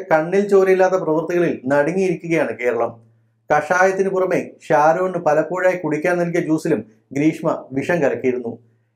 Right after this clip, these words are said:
എന്നാൽ അതെല്ലാം ചെറിയ അളവിൽ മാത്രമായിരുന്നു. ജ്യൂസ് ചലഞ്ച് നടത്തിയ ദിവസം ഗ്രീഷ്മ വിഷം ചേർത്തെങ്കിലും രുചി വ്യത്യാസം അനുഭവപ്പെട്ടതിനെ തുടർന്ന് ഷാരോൺ അത് കുടിച്ചില്ല. എന്നാൽ ഇത് മാത്രമായിരുന്നില്ല. പഠിച്ചിരുന്ന കോളേജിൽ വെച്ചും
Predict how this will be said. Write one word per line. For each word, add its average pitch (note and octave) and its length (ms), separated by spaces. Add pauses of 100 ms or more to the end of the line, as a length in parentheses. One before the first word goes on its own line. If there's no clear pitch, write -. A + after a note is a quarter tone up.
(160)
എന്നാൽ F#3+ 200 (180)
അതെല്ലാം F3 340 (180)
ചെറിയ E3+ 380
അളവിൽ D3+ 340
മാത്രമായിരുന്നു. A#2+ 580 (580)
ജ്യൂസ് G3+ 340
ചലഞ്ച് G#3 320
നടത്തിയ F#3+ 300
ദിവസം E3 280 (120)
ഗ്രീഷ്മ D#3+ 300 (180)
വിഷം F#3 260
ചേർത്തെങ്കിലും D#3 440 (400)
രുചി E3+ 240
വ്യത്യാസം F#3+ 420
അനുഭവപ്പെട്ടതിനെ F3+ 600
തുടർന്ന് D3+ 280 (140)
ഷാരോൺ E3+ 440
അത് D#3 160
കുടിച്ചില്ല. B2 320 (580)
എന്നാൽ F3 280
ഇത് E3 80 (100)
മാത്രമായിരുന്നില്ല. D#3+ 640 (320)
പഠിച്ചിരുന്ന F3 560
കോളേജിൽ F3 400
വെച്ചും C#3+ 200